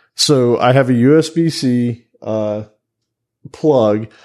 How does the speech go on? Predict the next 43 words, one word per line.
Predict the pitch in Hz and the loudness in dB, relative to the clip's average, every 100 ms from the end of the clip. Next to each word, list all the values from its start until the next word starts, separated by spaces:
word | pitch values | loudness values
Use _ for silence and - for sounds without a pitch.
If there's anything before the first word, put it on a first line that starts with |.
| _ | _
I | - | -4
can | 127 131 | -2 -2
plug | - 143 143 | 0 0 2
up | 151 151 | 2 2
an | |
H | 139 139 - | 0 0 -2
D | 147 | 0
M | 135 | 2
I | 123 120 | 2 0
to | 135 | 0
that | 120 127 127 | 0 0 0
thing, | 147 120 110 - _ _ _ _ - | -2 -2 -6 -12 _ _ _ _ 0
and | 160 | 2
it | 156 160 | 2 0
will | 147 | -2
basically | 135 113 143 147 - 185 - 160 151 - | -2 0 0 0 -2 -4 0 0 -2 -4
act | 131 123 - - _ - | -4 -4 -8 -20 _ -4
like | 117 123 | -2 0
a | |
laptop | 117 110 - - - - | 0 0 -2 -10 -14 -12
computer. | 113 - 107 - - _ _ - _ _ _ | -12 -8 -10 -10 -20 _ _ -20 _ _ _
So | - 165 131 113 - _ _ _ _ | -2 0 0 -4 -12 _ _ _ _
I | 143 143 | -2 -2
can | 147 143 | 0 0
use | 120 160 170 | 2 2 2
my | 160 156 | 2 0
phone | 139 202 190 175 160 | 0 0 0 2 0
as | 135 131 | -2 -2
sort | - 147 | 0 0
of | 131 | 0
like | 127 | -2
a | 123 | -2
touch | - 151 147 | -2 -2 0
input | 151 147 165 | -2 -2 -4
device, | 156 147 151 - - | -2 0 0 -2 -2
or | 151 170 | 0 2
I | 160 | 2
can | 160 139 | 0 0
do | 123 | 0
mirroring | 123 151 202 147 117 113 | 0 0 -2 -2 -2 -4
to | - 127 | -4 -4
the | 113 | -2
monitor. | 113 180 175 110 110 | 0 0 0 0 -2